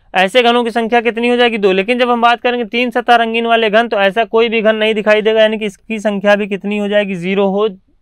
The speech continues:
आपको यहाँ पे ज़ीरो बनती हुई दिखाई देगी। जबकि हम बात करें यहाँ पे पांच सतह रंगीन वाले घनों की संख्या की, तो देखो एक, दो, तीन, चार और पाँच, यानी कि इस वाले क्यूब की अगर हम बात करें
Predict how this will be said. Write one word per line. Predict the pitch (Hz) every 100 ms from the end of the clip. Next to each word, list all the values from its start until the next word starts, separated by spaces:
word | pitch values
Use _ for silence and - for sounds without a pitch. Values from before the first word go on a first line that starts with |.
| _ _ _ _
आपको | 160 165 - 254
यहाँ | 202 185
पे | 196
ज़ीरो | 180 208
बनती | 185 170
हुई | 196
दिखाई | 180 208 285 _ -
देगी। | 156 131 - _ _ _ _ _ _ _ _ _ _ _ -
जबकि | 160 254 277 285
हम | 285 262
बात | 247 262
करें | - 262
यहाँ | 262
पे | 254
पांच | 226 226 254
सतह | 254 247 247
रंगीन | 247 240 240
वाले | 240 240
घनों | 220 226
की | 226
संख्या | 233 214 208
की, | 214 220
तो |
देखो | 220 214 214
एक, | 202 220 233 - - _
दो, | 165 190 202 220 _ _ -
तीन, | 196 190 226 _ -
चार | - 202 175 185 -
और | 190 220 _
पाँच, | 180 135 131
यानी | 175 214
कि | 214
इस | 233 233
वाले | 247 240 240
क्यूब | - 226 214
की | - 226
अगर | 220
हम | 214
बात | 202 196 -
करें | 220 196